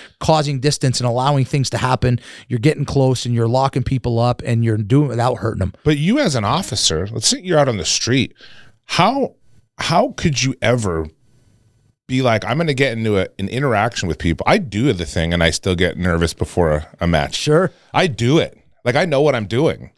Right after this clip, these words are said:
Speaker 2: right?
Speaker 1: Yeah.
Speaker 2: To, I mean, not well,
Speaker 1: To
Speaker 2: but
Speaker 1: the, better than the person, yeah, for
Speaker 2: to,
Speaker 1: sure.
Speaker 2: to, to ninety-five percent
Speaker 1: Yep.
Speaker 2: of dudes out there, I'm, I'm more than capable of, of doing what I need to do, right?
Speaker 1: Mm-hmm.
Speaker 2: But that's, that's me, and I'm, I'm a blue belt.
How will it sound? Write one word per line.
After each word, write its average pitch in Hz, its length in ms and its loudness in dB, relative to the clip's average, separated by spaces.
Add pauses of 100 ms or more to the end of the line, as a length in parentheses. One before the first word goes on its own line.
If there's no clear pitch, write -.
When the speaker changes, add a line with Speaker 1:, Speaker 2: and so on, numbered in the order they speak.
Speaker 2:
right? 110 220 0
Speaker 1:
Yeah. 151 180 4
Speaker 2:
To, 147 100 -4
I 151 60 -2
mean, 123 160 -2
not 117 220 0
well, 120 200 2
Speaker 1:
To 254 140 4
Speaker 2:
but 233 180 -2
Speaker 1:
the, - 60 -16
better 202 300 2
than 202 160 2
the 180 80 2
person, 208 320 2
yeah, 165 160 4
for 180 120 -2
Speaker 2:
to, 160 60 0
Speaker 1:
sure. 135 160 2
Speaker 2:
to, 131 200 0
to 123 240 -2
ninety-five 131 760 0
percent 127 240 -4
Speaker 1:
Yep. - 80 6
Speaker 2:
of 107 60 -2
dudes 117 240 -2
out 104 180 0
there, 98 240 0
I'm, 98 260 -2
I'm 95 440 0 (200)
more 117 220 2
than 107 160 -2
capable 98 580 0
of, 87 180 -4
of 90 180 -6
doing 101 200 2
what 95 120 2
I 90 60 2
need 90 160 0
to 85 80 -8
do, 101 260 0
right? 87 280 -2 (120)
Speaker 1:
Mm-hmm. 107 240 0 (560)
Speaker 2:
But 123 120 -2
that's, 190 340 0
that's 151 300 2
me, 135 240 0
and 101 100 -2
I'm, 147 140 -4
I'm 175 120 0
a - 40 -2
blue 120 240 2
belt. 80 240 -2